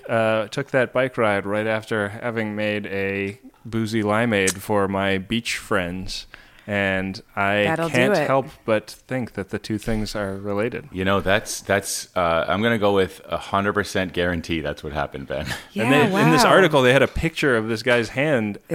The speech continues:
Speaker 2: looks
Speaker 1: after
Speaker 2: just
Speaker 1: getting
Speaker 2: like
Speaker 1: it. It was like,
Speaker 2: yours.
Speaker 1: "That is what my hand looked like."
Speaker 3: Yeah. I,
Speaker 2: Ah.
Speaker 3: I had a friend who had mysterious, like, spots up her arm, uh, and she thought it was a sun, like, a heat rash.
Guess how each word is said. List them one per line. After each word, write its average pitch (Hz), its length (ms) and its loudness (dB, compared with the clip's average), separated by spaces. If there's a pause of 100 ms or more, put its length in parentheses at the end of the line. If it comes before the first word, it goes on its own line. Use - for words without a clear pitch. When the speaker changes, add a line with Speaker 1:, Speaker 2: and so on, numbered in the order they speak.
Speaker 2:
looks 160 160 2
Speaker 1:
after 123 40 4
Speaker 2:
just 101 180 4
Speaker 1:
getting 113 140 4
Speaker 2:
like - 160 8
Speaker 1:
it. - 80 0
It 120 40 6
was - 140 6
like, 117 140 6
Speaker 2:
yours. - 180 0
Speaker 1:
"That 120 300 2
is 110 160 -2
what 113 100 2
my 107 140 0
hand 101 260 -2
looked 90 220 -8
like." 92 160 -6
Speaker 3:
Yeah. 123 140 4
I, 233 600 2
Speaker 2:
Ah. 160 200 2
Speaker 3:
I - 40 4
had 127 80 6
a 117 60 4
friend 117 280 2
who 104 260 2
had 98 200 2
mysterious, 110 680 0
like, 90 200 -4
spots - 520 -2
up - 140 -4
her 80 160 -2
arm, 71 420 -4
uh, 71 300 -4
and 80 180 -4
she - 140 -10
thought 104 180 2
it 107 40 2
was 101 160 -2
a 85 60 -6
sun, - 280 -4
like, 85 140 -2
a 80 160 0
heat - 240 -8
rash. 67 420 -4